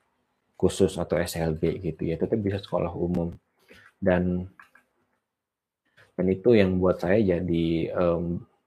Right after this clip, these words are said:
punya semangat lagi gitu, bahwa, "Oh, ternyata saya juga bisa sekolah," gitu. Yang dulu itu sempet hilang lah,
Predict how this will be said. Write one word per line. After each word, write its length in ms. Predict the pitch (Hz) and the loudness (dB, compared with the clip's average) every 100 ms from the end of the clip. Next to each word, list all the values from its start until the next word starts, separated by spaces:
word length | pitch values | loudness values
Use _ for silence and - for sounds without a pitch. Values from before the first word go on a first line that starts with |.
| _ | _
punya 480 | - 92 87 82 80 | -2 0 0 -4 -6
semangat 400 | - 87 87 82 | -6 -4 -4 -4
lagi 240 | 113 98 92 | -2 0 -2
gitu, 240 | 80 95 | -2 -4
bahwa, 400 | 92 87 85 104 | -4 0 0 0
"Oh, 80 | 120 | -4
ternyata 240 | - 131 | -6 -4
saya 80 | 135 | -2
juga 80 | 92 92 | 0 -2
bisa 160 | 82 | -4
sekolah," 480 | - 95 92 87 90 85 | -6 -8 -6 -6 -8 -10
gitu. 240 | 78 - 95 _ _ _ _ _ - _ _ | -12 -14 -18 _ _ _ _ _ -20 _ _
Yang 220 | 90 90 87 87 92 92 | 0 2 0 -4 -6 0
dulu 240 | 95 92 92 | 4 6 6
itu 120 | 123 | 4
sempet 400 | 123 101 98 92 - _ _ _ _ _ _ _ _ _ _ _ _ _ _ _ _ _ | 2 0 0 -4 -6 _ _ _ _ _ _ _ _ _ _ _ _ _ _ _ _ _
hilang 400 | 98 92 110 107 | 2 4 4 2
lah, 160 | 87 | -2